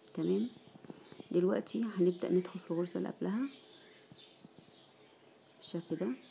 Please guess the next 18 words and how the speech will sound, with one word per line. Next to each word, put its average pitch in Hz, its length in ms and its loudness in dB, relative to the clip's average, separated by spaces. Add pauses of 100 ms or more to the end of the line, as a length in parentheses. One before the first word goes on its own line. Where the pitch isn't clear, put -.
(800)
هندخل 180 600 4
على 165 180 2
اخر 180 280 -2
طرف، 170 420 -8
هناخ-، 180 340 -2
هما 185 420 6
ال-، 170 260 0
الغرزة 202 480 2
بتبقى - 240 -2
عبارة 165 220 0
عن 180 160 0
تلات 180 240 0
فتلات، 156 400 -2
احنا 180 200 -2
بناخد 214 300 0
فتلتين 196 440 -2
تحت - 200 -8
الابرة 220 360 -2